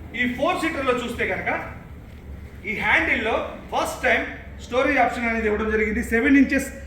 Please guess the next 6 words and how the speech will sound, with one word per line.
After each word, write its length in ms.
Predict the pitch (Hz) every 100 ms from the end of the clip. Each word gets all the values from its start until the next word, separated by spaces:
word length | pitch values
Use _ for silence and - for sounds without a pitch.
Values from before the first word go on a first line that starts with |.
| -
స్లిమ్ 240 | - 269 294
హ్యాండిల్‌లో 360 | 247 226 226 247
స్టోరేజ్ 340 | 226 208 202 180
ఆప్షన్. 260 | 160 240 269 - - - - - - -
టీవీ, 300 | 233 285 302 285 - 196
ఏసీ, 240 | 254 277